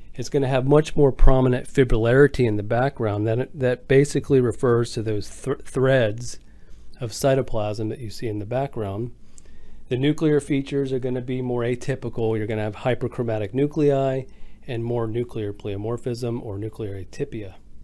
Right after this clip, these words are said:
Here's a closer view, and this is a very characteristic smear of a glioma. Now, you're not really gonna grade it based on the cytologic features, but you can clearly see that you have pleomorphism.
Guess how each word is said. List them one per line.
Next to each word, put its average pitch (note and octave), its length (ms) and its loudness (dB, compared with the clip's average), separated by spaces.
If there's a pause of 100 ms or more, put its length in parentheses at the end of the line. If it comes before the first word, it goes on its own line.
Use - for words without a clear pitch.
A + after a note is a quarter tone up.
(380)
Here's C#3+ 280 6
a C#3 60 6
closer D3+ 440 8
view, C#3 320 10
and C3 100 8
this C#3 160 6
is C3+ 100 4
a B2 100 6
very C#3+ 380 10
characteristic C3 840 4
smear B2+ 340 4
of A2+ 100 2
a A2 60 0
glioma. B2 600 6 (800)
Now, - 100 0
you're B2 160 6
not B2+ 180 4
really B2 220 6
gonna A2 200 6
grade A#2 360 8
it C3+ 120 4
based B2+ 280 4
on C3 100 4
the A#2+ 80 2
cytologic A#2+ 580 0
features, A#2 460 -2
but C3 160 -8
you A#2 120 -4
can A2+ 180 -4
clearly D#3+ 420 4
see C3 340 2
that B2 160 -2
you A#2 120 -2
have A2+ 180 0
pleomorphism. C3 880 0